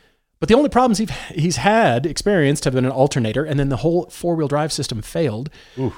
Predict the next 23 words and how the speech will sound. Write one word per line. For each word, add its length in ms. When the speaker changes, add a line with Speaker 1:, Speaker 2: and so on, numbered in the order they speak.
Speaker 1:
After 160
spending 260
two 140
thousand 260
dollars 280
to 80
fix 260
what 120
Toyota 360
told 720
him 280
what 140
he 80
needed 300
to 40
be 80
fixed 360
to 60
get 180
that 120
four-wheel 300
drive 240
running, 460